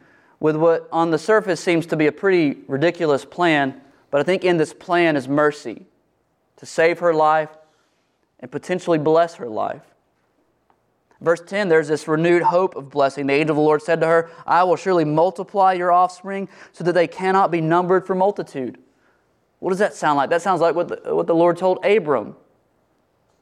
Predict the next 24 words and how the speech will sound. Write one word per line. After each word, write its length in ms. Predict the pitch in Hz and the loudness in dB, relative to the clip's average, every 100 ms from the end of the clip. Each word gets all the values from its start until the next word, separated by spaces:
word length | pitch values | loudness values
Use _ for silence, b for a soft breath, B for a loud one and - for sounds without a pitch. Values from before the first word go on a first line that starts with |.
| _ _ _ _ _ _ _ _ | _ _ _ _ _ _ _ _
Here 320 | - 202 214 185 | -2 2 2 2
he's 180 | 196 | -4
telling, 460 | - 180 180 190 180 - - - - | -2 2 2 0 -6 -12 -14 -8 -2
uh, 320 | 165 160 147 - | 2 2 2 0
Hagar 420 | 226 214 170 135 | -2 2 2 2
that. 400 | 131 104 - _ _ b b | -2 -4 -8 _ _ b b
Now 100 | 156 | -2
there's 160 | 170 156 | 0 2
no 140 | 196 | 0
promise 420 | 220 214 196 196 196 | 0 0 -2 -2 -4
of 100 | 170 | 0
land, 340 | 165 160 180 | 2 2 2
there's 140 | 147 | 0
no 120 | 165 180 | 0 0
promise 380 | 180 175 175 | 0 -2 -2
of 80 | 151 | -2
worldwide 500 | 139 170 175 170 175 | 2 2 2 0 0
blessing, 380 | 151 135 135 151 | 0 -2 -2 -4
so 80 | 156 | -2
they're 100 | 143 | 2
not 200 | 156 180 | 2 2
exactly 420 | 156 151 143 147 | 0 0 0 -2
the 80 | 135 | -6
same. 420 | - 131 135 | -4 -6 -6